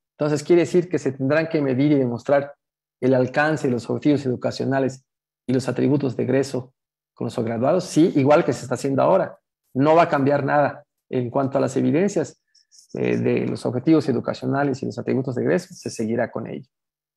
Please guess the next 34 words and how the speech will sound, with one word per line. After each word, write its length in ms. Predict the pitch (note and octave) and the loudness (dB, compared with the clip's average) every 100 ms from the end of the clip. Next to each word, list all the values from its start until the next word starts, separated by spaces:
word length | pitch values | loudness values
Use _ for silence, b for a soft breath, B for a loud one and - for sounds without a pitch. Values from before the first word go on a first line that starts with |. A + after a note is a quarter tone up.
| _ _ _ _ _ _ _ _ _ _ | _ _ _ _ _ _ _ _ _ _
Gregorio 420 | C3+ C#3 D3 E3+ D#3+ | -2 0 4 4 2
Solís, 720 | D3+ C#3+ D3+ C#3 - - _ _ _ _ _ _ | 0 2 2 0 -12 -20 _ _ _ _ _ _
¿es 120 | E3 | 0
recomendable 680 | F3 F3 D3 C#3 D3 D#3+ D3+ | 0 0 0 0 2 2 2
comenzar 400 | D3 C3 C3 D#3 | 0 -4 -2 -2
a 20 | |
utilizar 460 | C#3+ C#3 A#2+ D3 C#3+ | 0 -2 -2 0 0
el 80 | C3+ | 0
nuevo 200 | C#3+ C#3 | 0 0
documento 520 | B2 C3 C3 C#3 C#3 | -2 -2 -2 0 0
de 80 | B2 | -2
atributos 420 | A#2+ B2+ C3+ B2 | 0 -2 0 -2
de 80 | B2 | -2
egreso 360 | B2+ C3+ - B2+ _ _ _ _ _ _ _ _ | 0 -2 -6 -14 _ _ _ _ _ _ _ _
si 140 | - | -2
aún 160 | C3 D3+ | 0 2
seremos 400 | C#3+ C#3 C#3+ C3+ | 2 2 0 0
evaluados 380 | B2+ C3 C3+ C3 | 0 0 0 -4
con 140 | C3 | -4
el 60 | C3 | -2
marco 180 | C3+ C3+ | -2 -2
dos 80 | |
mil 80 | C3+ | -2
dieciocho? 540 | B2+ C#3+ D#3 E3 F3+ _ _ _ _ _ _ _ _ | -2 0 -2 -2 -6 _ _ _ _ _ _ _ _
Eh, 340 | C#3+ C#3+ C#3 D3 - _ _ _ - F3+ D#3+ F3+ - - | -2 0 0 -2 -12 _ _ _ -6 -4 -4 -6 -6 -4
yo 280 | C3+ F3 | 4 6
les 160 | A3+ G3 | 6 6
diría 400 | D#3+ D#3+ F#3+ G3 | 4 6 6 4
que 80 | C#3 | -2
se 140 | C#3+ | 2
vayan 240 | D3 E3+ C#3+ | 4 4 2
familiarizando 920 | D3+ C3+ B2+ A#2+ A#2 D3+ D#3 D#3 B2+ | 2 2 2 -2 -2 -4 -2 -4 -4
con 160 | B2 | -6
ellos, 540 | C3 D3 A3 - _ | -2 -2 -2 -6 _